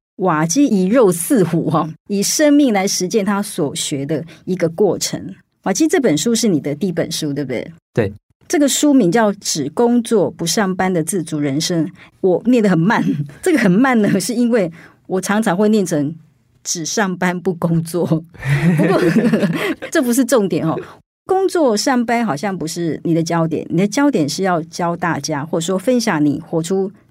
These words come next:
Speaker 1: 自主人生的这个经验。那在谈这个追求自主人生的时候，诶，听到很多人常常会把他的前提设在财务自由，诶，可是你并不这样认为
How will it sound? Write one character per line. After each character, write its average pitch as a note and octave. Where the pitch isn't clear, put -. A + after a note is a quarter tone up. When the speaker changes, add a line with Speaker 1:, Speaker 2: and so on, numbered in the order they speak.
Speaker 1:
自 A#3+
主 D#3+
人 C#3+
生 F3+
的 D3+
这 F3
个 -
经 C#3
验。 C#3
那 F4
在 B3
谈 F3
这 G3+
个 F3+
追 A3
求 E3+
自 A3+
主 D3+
人 C#3+
生 F#3+
的 F3
时 E3
候， F#3
诶， C#4+
听 C#4
到 B3
很 F#3
多 D#4
人 A#3+
常 G3+
常 F#3+
会 G#3+
把 E3+
他 B3
的 G#3+
前 E3+
提 D3+
设 F#3
在 F3
财 D3+
务 F3+
自 E3
由， G#2
诶， D4+
可 G#3
是 E4
你 E3+
并 A#3+
不 F3+
这 F#3
样 F#3
认 D#3
为 D2